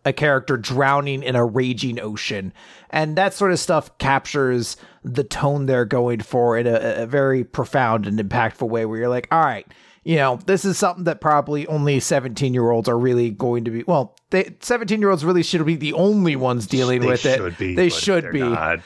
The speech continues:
Speaker 1: But it's still one of those things where, like, because of all the tension drawn to Picasso in a situation that he and, uh,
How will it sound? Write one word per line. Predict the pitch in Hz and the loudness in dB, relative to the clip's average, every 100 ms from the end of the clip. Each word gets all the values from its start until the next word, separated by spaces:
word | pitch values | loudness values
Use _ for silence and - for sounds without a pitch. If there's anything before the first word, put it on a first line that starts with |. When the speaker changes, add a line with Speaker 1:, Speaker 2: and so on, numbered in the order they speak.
| 113 - - - 139 | -14 -14 -14 -12 -4
Speaker 1:
But | 202 185 175 - | 2 2 0 -6
it's | - - - 175 | -18 -8 -4 -2
still | - 233 214 | 0 0 2
one | 196 | 0
of | |
those | 170 156 | 0 0
things | 165 131 | 0 2
where, | 147 | 2
like, | 139 135 | 2 0
because | 131 - 180 165 | -6 -2 0 0
of | 151 | -2
all | - 139 139 | 0 0 0
the | 123 | -2
tension | - 147 127 - 139 127 120 - _ _ - | -4 -4 -4 -2 -2 -4 -12 -14 _ _ -14
drawn | - 135 127 127 113 | -4 -2 0 0 -4
to | |
Picasso | - - 175 175 - 165 143 | -8 -2 2 2 0 -6 -6
in | 120 | -8
a | |
situation | - 110 120 113 - 113 107 | -10 -10 -8 -6 -6 -10 -8
that | 104 95 - | -4 -4 -6
he | - 139 131 127 110 | -8 -4 -4 -4 -4
and, | 113 101 - - | -6 -10 -14 -10
uh, | 95 98 90 76 71 | -6 -4 -2 -2 -4